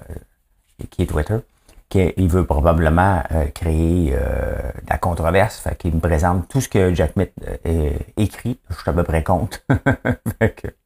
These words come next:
je, il me répond jamais. Il me répond jamais, il est trop occupé. Windsor, le sel, j'en ai parlé, hein, il est en grève. Et, euh, hier, euh,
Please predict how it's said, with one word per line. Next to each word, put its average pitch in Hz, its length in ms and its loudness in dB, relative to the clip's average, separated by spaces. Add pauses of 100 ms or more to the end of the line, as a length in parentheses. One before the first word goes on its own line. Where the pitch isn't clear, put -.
(140)
je, - 140 -12 (680)
il 101 60 4
me 117 40 8
répond 101 300 4
jamais. 64 320 -2 (460)
Il - 60 -12
me 85 100 -4
répond 80 120 -4
jamais, 71 260 -2
il 69 120 -4
est - 40 -8
trop 71 120 -6
occupé. - 320 -6 (1700)
Windsor, 117 460 6
le 95 100 4
sel, 135 320 4
j'en 98 120 4
ai 101 60 2
parlé, 95 380 0
hein, - 160 -6 (100)
il 98 60 0
est - 100 2
en 85 120 4
grève. 85 260 0 (640)
Et, 90 360 4
euh, 78 140 6
hier, 87 580 4
euh, 71 120 2